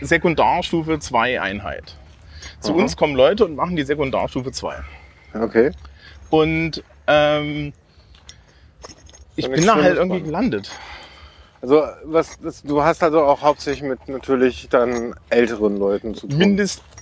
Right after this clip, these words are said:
Speaker 1: so, so, so geringstes Alter ist sechzehn, höchstes Alter ist, weiß ich nicht, das älteste, was von mir saß, war achtunddreißig oder so und da war ich achtundzwanzig.
Speaker 2: Verstehe.
Speaker 1: Ähm,
Speaker 2: Guck mal, wenn du
Speaker 1: oh,
Speaker 2: willst,
Speaker 1: das ist
Speaker 2: können wir uns
Speaker 1: geil.
Speaker 2: hier, uns hin, können wir uns hier
Speaker 1: Ja,
Speaker 2: hinschlagen.
Speaker 1: das ist doch super.
Speaker 2: Hier ist super ruhig.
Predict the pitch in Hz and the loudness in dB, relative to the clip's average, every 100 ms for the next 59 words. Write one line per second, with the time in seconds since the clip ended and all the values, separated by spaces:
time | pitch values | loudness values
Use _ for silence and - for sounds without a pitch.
0 | - 139 147 135 139 127 131 120 110 156 | -4 2 4 4 2 0 -2 -4 0 0
1 | 196 139 - 143 147 107 - 160 - 170 | 0 0 2 4 4 2 0 0 0 -2
2 | 160 160 156 - - - - - 147 160 | 0 -4 -10 -20 -20 -20 -12 2 2 2
3 | - 135 - 107 120 127 117 113 - 110 | -2 -4 0 2 2 2 2 2 0 -2
4 | 113 - 110 135 127 117 - 135 123 113 | -4 -2 0 0 0 0 2 2 2 0
5 | 123 131 110 101 - - - - 76 85 | 0 -2 2 2 2 -2 -4 -10 -8 -6
6 | 113 101 98 95 92 92 82 95 - - | -6 -4 -4 -4 -6 -8 -8 -4 -6 -6
7 | - - 80 67 - - - 110 - 104 | -14 -14 -12 -14 -16 -12 -8 -6 -2 0
8 | 98 104 107 - - - 107 107 110 110 | 2 0 -6 -18 -18 -6 0 2 4 4
9 | 110 117 110 104 - - - - 160 131 | 2 0 -4 -6 -12 -20 -16 -6 0 0
10 | 123 123 143 113 - 147 147 143 139 160 | 2 2 2 2 0 0 0 -4 -2 2
11 | 151 143 - 143 127 139 131 131 147 143 | 4 2 -2 -8 -6 -4 -4 -2 0 2
12 | 151 - 147 - 127 123 107 95 113 95 | 2 2 2 0 -6 -8 -8 -6 -6 0
13 | 123 113 - 131 165 147 147 165 180 - | 0 0 -2 0 2 4 6 6 4 0
14 | - | -12